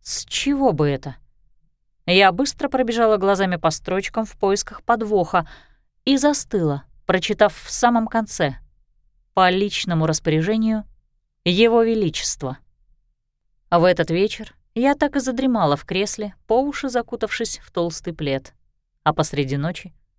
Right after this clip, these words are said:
очнулась от того, что меня осторожно берут на руки и перекладывают на кровать. Но пробуждение было недолгим.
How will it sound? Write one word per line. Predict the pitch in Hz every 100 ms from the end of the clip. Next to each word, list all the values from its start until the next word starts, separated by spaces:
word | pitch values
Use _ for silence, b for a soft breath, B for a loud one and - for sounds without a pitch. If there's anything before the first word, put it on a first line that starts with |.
| _
очнулась | - 180 - 277 247 -
от | 160 -
того, | 165 214
что | 240 -
меня | 151 156
осторожно | 160 - 240 269 196
берут | 147 143 143
на | 175 214
руки | 196 - - _ _ _
и | 190
перекладывают | 208 214 277 311 247 240
на | 214
кровать. | - 180 156 139 151 - _ _ _ _ _ _ _ _
Но | 175 185
пробуждение | 196 208 240 240 320 294
было | 254 247 233
недолгим. | 208 170 175 165 160 156